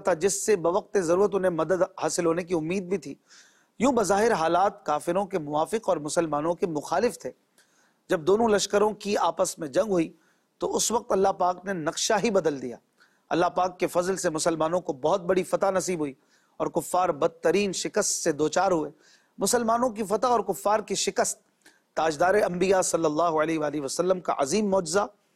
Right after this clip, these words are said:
اور نبوت کے دعوے کی سچائی پر مضبوط دلیل ہے، کیونکہ جنگ شروع ہونے سے پہلے حضور علیہ الصلوۃ والسلام نے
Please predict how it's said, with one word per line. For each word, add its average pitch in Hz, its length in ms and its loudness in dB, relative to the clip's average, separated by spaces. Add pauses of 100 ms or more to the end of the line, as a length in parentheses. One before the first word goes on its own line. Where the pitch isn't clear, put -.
(160)
اور 180 140 2
نبوت 233 540 0
کے 226 160 2
دعوے 190 420 2
کی 208 260 -2 (360)
سچائی 240 560 0
پر 233 160 0
مضبوط 190 500 0
دلیل 190 280 2
ہے، 113 100 -10 (560)
کیونکہ 202 260 0
جنگ 269 400 -2 (420)
شروع 220 280 2
ہونے 202 160 2
سے 196 120 -2
پہلے 190 260 4
حضور 185 280 4
علیہ 175 140 4
الصلوۃ 160 300 2
والسلام 160 440 0
نے 160 160 -2